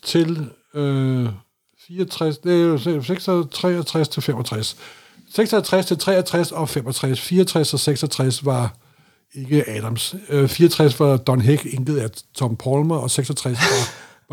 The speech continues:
Speaker 1: var, var sat på skema, hvor, øh, så
Speaker 2: Yes.
Speaker 1: de, de lukkede serien.
Speaker 2: Jamen, det var sådan noget andet, fordi at Adams, han var ikke altid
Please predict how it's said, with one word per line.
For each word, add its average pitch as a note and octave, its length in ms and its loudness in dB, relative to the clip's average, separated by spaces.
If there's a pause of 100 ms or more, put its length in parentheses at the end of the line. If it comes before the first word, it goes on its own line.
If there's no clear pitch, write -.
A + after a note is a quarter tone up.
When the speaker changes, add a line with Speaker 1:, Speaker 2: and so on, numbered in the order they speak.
Speaker 1:
var, C3+ 60 2
var C#3 180 2
sat C3 260 0
på C3 60 -2
skema, C3+ 340 0
hvor, C3+ 200 2
øh, B2+ 180 0
så C3 140 -6
Speaker 2:
Yes. A#2+ 180 -10
Speaker 1:
de, C#3+ 100 -18
de B2+ 60 -18
lukkede A#2 260 -18
serien. A#2 200 -12
Speaker 2:
Jamen, C#3+ 140 2
det F#3 80 2
var F#3+ 60 2
sådan F3+ 100 4
noget D#3+ 120 4
andet, C#3+ 160 2
fordi C#3 300 -2
at B2+ 220 2
Adams, D3 320 2
han C#3+ 120 0
var C3 60 4
ikke C3 120 0
altid B2+ 320 -4